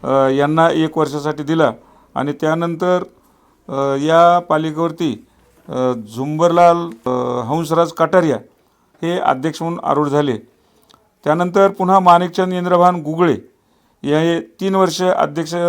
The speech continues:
म्हणून त्यांनी कारकीर्द केली. अशा प्रकारे एकोणीसशे चव्वेचाळीस पंचेचाळीसपर्यंत इतर अध्यक्ष असताना जगताप परिवाराकडं पहिल्यांदा अध्यक्षपद आलं ते एकोणीसशे पंचेचाळीस साली.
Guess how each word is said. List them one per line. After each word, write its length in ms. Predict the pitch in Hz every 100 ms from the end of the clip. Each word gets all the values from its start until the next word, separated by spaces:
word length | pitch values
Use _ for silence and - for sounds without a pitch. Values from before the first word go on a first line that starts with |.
| 170 170 165
म्हणून 300 | 156 170 160
त्यांनी 220 | 165 165
कारकीर्द 440 | 160 156 143 151 151
केली. 320 | 156 156 101 - _ _ _ _ _ _ _
अशा 240 | 147 151 196
प्रकारे 520 | 196 190 196 202 202 226 _ _ _ _ _ -
एकोणीसशे 840 | 147 175 185 180 196 196 196 190 - - _ _ -
चव्वेचाळीस 540 | 156 180 185 196 196
पंचेचाळीसपर्यंत 800 | - 180 180 170 185 160 185 185 180
इतर 280 | 165 170 185
अध्यक्ष 340 | 170 151 170
असताना 400 | 175 165 180 156 117 _ _ _ _ _ _ 208 107
जगताप 320 | 143 147 196
परिवाराकडं 720 | 196 190 185 180 175 175 165 110 - _ _ _ _ _
पहिल्यांदा 460 | 135 151 185 190 185
अध्यक्षपद 540 | 156 170 - 160 165
आलं 320 | 156 131 110 113 _ _ _ _
ते 100 | 160
एकोणीसशे 600 | 156 165 170 160 175 170
पंचेचाळीस 680 | 170 147 143 147 151 139 139
साली. 200 | 117